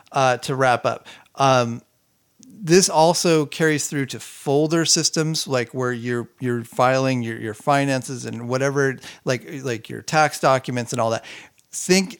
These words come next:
again in terms of what is the bigger container. Like, if you're, if you've got physical folders, you can get those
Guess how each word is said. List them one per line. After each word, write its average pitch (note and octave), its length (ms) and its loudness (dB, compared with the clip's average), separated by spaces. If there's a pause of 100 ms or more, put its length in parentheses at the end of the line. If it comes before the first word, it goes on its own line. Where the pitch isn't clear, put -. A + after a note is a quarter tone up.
again E3 380 0
in D3 120 -2
terms C#3 280 -2
of A#2+ 120 -6
what C#3 300 4
is E3 180 0
the D#3 80 -6
bigger D3 360 0
container. B2+ 680 -4
Like, B2 200 -4
if A#2+ 120 -10
you're, B2+ 140 -4
if B2 180 -10
you've B2 100 -8
got B2+ 160 -4
physical D#3+ 380 -2
folders, C#3+ 540 0
you C3+ 80 -6
can C3 160 -4
get C3 180 -6
those A#2+ 260 -6